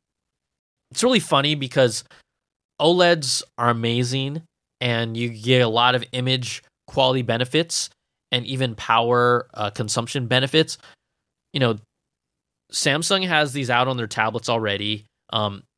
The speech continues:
and other manufacturers have screens out. So it's, it's nice for the Apple user. I,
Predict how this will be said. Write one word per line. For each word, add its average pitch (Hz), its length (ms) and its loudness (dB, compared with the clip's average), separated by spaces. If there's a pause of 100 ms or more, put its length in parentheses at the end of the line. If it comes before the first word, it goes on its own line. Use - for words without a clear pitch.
(100)
and 120 240 -10 (180)
other 165 480 2 (120)
manufacturers 127 640 -4
have 120 260 0
screens 113 420 -8
out. 110 200 0
So 131 240 2 (640)
it's, - 340 -4 (160)
it's 208 240 -2
nice 165 420 0
for 156 180 -2
the 151 240 -2
Apple 127 360 0
user. 123 540 0
I, 120 280 0